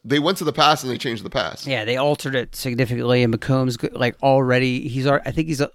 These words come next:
Speaker 2: President-elect McComb.
Speaker 1: Uh-huh.
Speaker 2: Uh, what I found fascinating, and I, it made me, <laughs> everybody, this timeline's the dark timeline.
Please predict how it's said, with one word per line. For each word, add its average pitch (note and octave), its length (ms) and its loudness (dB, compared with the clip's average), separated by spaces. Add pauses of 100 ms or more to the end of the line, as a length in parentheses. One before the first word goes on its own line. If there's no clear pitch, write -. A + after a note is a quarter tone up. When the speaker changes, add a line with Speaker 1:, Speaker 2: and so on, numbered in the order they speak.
Speaker 2:
President-elect B2+ 800 0
McComb. C3 560 0 (300)
Speaker 1:
Uh-huh. G#2+ 260 0 (100)
Speaker 2:
Uh, B2 420 4 (160)
what C#3+ 200 2
I C3 120 4
found A3+ 520 -2
fascinating, A#2+ 800 0
and B2 120 -4 (100)
I, C#3 180 -2 (240)
it C3+ 200 -4 (100)
made C#3+ 320 6
me, - 340 2 (720)
<laughs> - 640 -14
everybody, A#3 520 4
this F#3 180 2
timeline's G3 540 4
the C#3+ 120 2
dark B2 260 2
timeline. G#2+ 460 -6